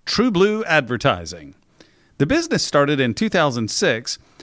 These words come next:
and joined with the town to help its branding strategy and marketing campaigns."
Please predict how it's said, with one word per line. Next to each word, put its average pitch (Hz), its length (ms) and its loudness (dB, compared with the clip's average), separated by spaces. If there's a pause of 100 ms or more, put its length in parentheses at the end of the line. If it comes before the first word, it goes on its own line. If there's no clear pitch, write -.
(160)
and 143 120 2
joined 226 300 0
with 160 140 -4
the 123 40 -8
town 117 300 -2
to 120 60 -2
help 127 220 -2
its - 140 -12
branding 156 420 0
strategy 110 540 -2
and 160 100 0
marketing 160 480 -2
campaigns." 92 720 -6